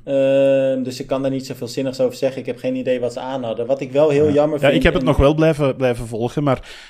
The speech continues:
Speaker 2: ehm, Valentin van Wers had bijvoorbeeld een ander pakje aan dan, eh, dan
Speaker 1: Oké.
Speaker 2: Thomas Kremers. Eh, met een hoop meer wit in en dergelijke. Dus van,
Speaker 1: Oké.
Speaker 2: van ver was het niet meteen te zien dat het een Nederlander was. En ik
Speaker 1: Dat is
Speaker 2: kreeg
Speaker 1: wel
Speaker 2: dus wel
Speaker 1: apart,
Speaker 2: door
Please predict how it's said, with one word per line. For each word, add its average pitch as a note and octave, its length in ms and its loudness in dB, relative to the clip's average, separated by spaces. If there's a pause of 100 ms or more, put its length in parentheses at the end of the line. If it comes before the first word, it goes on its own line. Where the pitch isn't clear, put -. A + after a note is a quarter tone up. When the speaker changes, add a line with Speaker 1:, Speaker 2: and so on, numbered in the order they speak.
Speaker 2:
ehm, A#2 480 2
Valentin C#3 440 0
van B2 140 2
Wers C#3 180 2
had D3+ 120 -2
bijvoorbeeld C3 340 -2
een A#2+ 100 0
ander C#3+ 260 -4
pakje C#3 400 0
aan B2 240 -2
dan, A#2+ 160 -4
eh, A#2 140 -2
dan A2 200 -2
Speaker 1:
Oké. G#2+ 120 -4
Speaker 2:
Thomas A2+ 240 0
Kremers. B2+ 560 -2 (340)
Eh, A#2 500 0
met A#2 200 -4
een A2+ 80 -2
hoop A#2 260 -4
meer B2+ 320 0
wit C3 220 -2
in D3+ 200 -2
en C#3+ 140 -4
dergelijke. C#3+ 460 -4
Dus C3 180 -2
van, C3+ 140 0
Speaker 1:
Oké. B2+ 140 -2
Speaker 2:
van A2+ 300 -2
ver C3+ 320 -2
was D#3+ 160 -2
het D3 100 -4
niet D3 140 -4
meteen C#3 240 -2
te C3 80 -4
zien C#3 180 -2
dat C3+ 120 -2
het A#2 120 -8
een A2+ 100 -2
Nederlander G#2+ 540 0
was. F#2+ 280 -8
En - 80 -10
ik A#2 60 -4
Speaker 1:
Dat D3+ 100 2
is C3+ 60 0
Speaker 2:
kreeg - 0 -
Speaker 1:
wel A#2+ 100 -2
Speaker 2:
dus A#2 80 -2
wel A#2+ 160 4
Speaker 1:
apart, C3+ 100 2
Speaker 2:
door D3 100 4